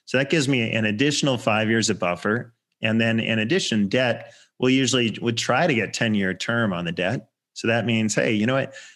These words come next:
If I don't sell at five, if, if the, if the world sucks, if industrial's in the tanks,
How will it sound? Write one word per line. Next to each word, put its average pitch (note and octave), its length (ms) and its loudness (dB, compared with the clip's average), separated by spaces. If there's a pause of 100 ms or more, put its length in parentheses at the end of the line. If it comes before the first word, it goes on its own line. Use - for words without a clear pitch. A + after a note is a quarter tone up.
(100)
If - 140 -6
I B2 60 2
don't C3+ 180 0
sell B2 280 2
at A#2+ 60 0
five, A#2 400 2
if, G#2 220 -2
if A2 180 -4
the, F#2 300 -2
if G#2+ 80 -8
the A2+ 100 -2
world B2 260 2
sucks, B2+ 480 2
if A2 280 -4
industrial's B2 680 2
in A#2+ 120 2
the A2 80 2
tanks, A#2 500 0